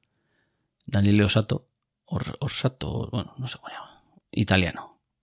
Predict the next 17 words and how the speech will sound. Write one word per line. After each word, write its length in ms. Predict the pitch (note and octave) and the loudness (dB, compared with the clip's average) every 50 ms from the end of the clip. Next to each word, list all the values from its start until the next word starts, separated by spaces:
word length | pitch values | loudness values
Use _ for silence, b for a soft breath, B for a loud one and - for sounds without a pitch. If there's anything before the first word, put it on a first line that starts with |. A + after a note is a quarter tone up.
| _ _ _ _ _ _ - | _ _ _ _ _ _ -10
Eh, 500 | E3+ D3 - - F2 G2+ - - - - - - C#3 C3+ _ _ D3+ D3 | -8 -8 -6 -6 -6 -6 -6 -6 -8 -10 -10 -12 -16 -18 _ _ -20 -18
así, 260 | D3 C3+ - - C3 C#3 | -14 -10 -8 -6 -6 -6
altito, 560 | D3 C#3+ C3 E3 D3+ - - C#3+ A#2 A#2 A#2 | -8 -6 -4 -4 -4 -2 -4 -8 -8 -8 -6
buena 240 | G#2+ G2 G2+ C3 C#3 | -4 -4 -4 -4 -6
presencia. 480 | - - - C3 - - - - - _ B B B B B B B B B B B B B B B B B B _ _ _ _ _ _ | -8 -10 -10 -12 -12 -12 -16 -18 -18 _ B B B B B B B B B B B B B B B B B B _ _ _ _ _ _
Buena 180 | - G#2 G#2 G2+ | 0 0 2 2
presencia, 500 | G#2+ G2+ A2 A#2 - - C3 - - - _ _ _ _ - | 4 4 4 4 4 4 2 2 2 -2 _ _ _ _ 0
tres 220 | - A2+ A#2 - | 4 4 6 6
últimos 240 | A2+ G#2 G#2+ G#2+ G2+ | 6 6 6 6 6
partidos 320 | - G#2 G2+ A2 G#2+ G#2 | 4 2 2 4 4 6
del 100 | G2+ G2+ | 6 6
Madrid 180 | G2+ G2+ G2+ G#2 | 6 4 4 2
jugados 220 | - G#2+ G#2+ - | 2 2 0 2
con 140 | - G#2+ A#2 | 4 4 6
él, 160 | A#2+ - - - | 6 4 2 -2
tres 220 | - - F#2+ E2 | -2 -2 -2 -2
derrotas. 560 | - - - - - - - - - - - | -4 -8 -10 -12 -12 -10 -6 -6 -6 -6 -6